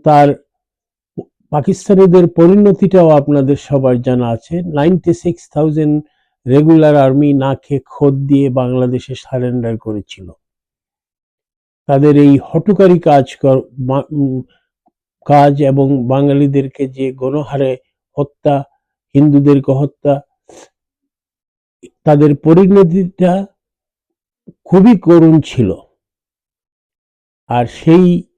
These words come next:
আহ, দুনিয়ার ইতিহাসে নিরান-, নাইনটি সিক্স থাউজেন্ড সোলজার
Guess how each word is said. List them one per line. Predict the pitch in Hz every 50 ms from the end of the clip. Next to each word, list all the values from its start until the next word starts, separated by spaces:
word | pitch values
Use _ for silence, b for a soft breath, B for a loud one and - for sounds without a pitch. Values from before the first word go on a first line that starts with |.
| _ _ _ _ _ _ _ _ _ _ _ _ _
আহ, | _ _ 139 135 117 104 - - _ 147
দুনিয়ার | 139 127 151 175 196 208 214 208 202 190
ইতিহাসে | 190 170 175 165 - 190 190 170 160 175 175 - - 180
নিরান-, | 170 170 156 147 151 156 160 170 175 175 170 170 - _ _ _ 151
নাইনটি | 147 147 156 165 175 170 - - - 185 180
সিক্স | - - - 208 - - _ _
থাউজেন্ড | - - 170 170 175 170 151 170 170 165 160 -
সোলজার | _ - 147 147 151 151 151 151 147